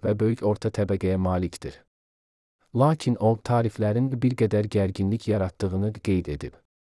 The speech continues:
Hindistan avtomobil satışları üzrə Çin və A B Ş-dan sonra üçüncü ən böyük bazardır. Hindistan bazarına daxil olmamaq Teslanın qlobal satışlarına mənfi təsir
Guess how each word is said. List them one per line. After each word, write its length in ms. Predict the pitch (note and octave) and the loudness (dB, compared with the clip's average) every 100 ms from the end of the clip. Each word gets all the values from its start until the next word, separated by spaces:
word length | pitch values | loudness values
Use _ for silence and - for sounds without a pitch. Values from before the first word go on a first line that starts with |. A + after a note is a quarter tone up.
| _ _ _ _ _ _ | _ _ _ _ _ _
Hindistan 460 | C3+ C3+ C3 - F3+ | 2 2 2 0 0
avtomobil 560 | C#3+ - A2+ G#2+ G#2 B2+ | 0 0 0 2 0 -2
satışları 640 | - G#2+ - G2+ F#2+ G2+ | -2 -4 -4 -2 0 0
üzrə 320 | G#2 G#2 G2 | -2 -2 -2
Çin 240 | - D3 - | 0 0 2
və 80 | |
A 80 | G2 | 0
B 60 | F#2+ | -2
Ş-dan 240 | - A2 | -4 -2
sonra 320 | A2+ A#2 G#2+ G#2 | -2 0 0 0
üçüncü 400 | - A2 G#2 A2 | -2 -2 -2 0
ən 240 | B2+ B2 | 2 2
böyük 260 | G2 F#2 - | 2 0 -2
bazardır. 600 | E2+ E2+ D#2 - - - _ _ _ _ _ _ _ _ - | -2 0 -2 -4 -12 -14 _ _ _ _ _ _ _ _ 2
Hindistan 480 | C3+ C3 - F3+ E3+ | 2 2 0 0 2
bazarına 460 | C#3 A2+ G#2 G#2+ | 2 0 0 0
daxil 320 | G#2+ G2+ - G#2+ | 2 0 0 0
olmamaq 480 | A2 G#2+ G#2+ G#2 | 2 2 0 -2
Teslanın 520 | - G#2 - G#2+ A2 G#2 | -4 -4 -2 -2 -2 0
qlobal 320 | G2 G2 A2+ | 0 2 0
satışlarına 640 | - G2 - - F2+ F#2+ A2 | 0 -4 -4 -2 0 0 0
mənfi 320 | G#2+ G2+ G#2+ | 0 -2 -4
təsir 320 | G#2 F#2+ | -4 -4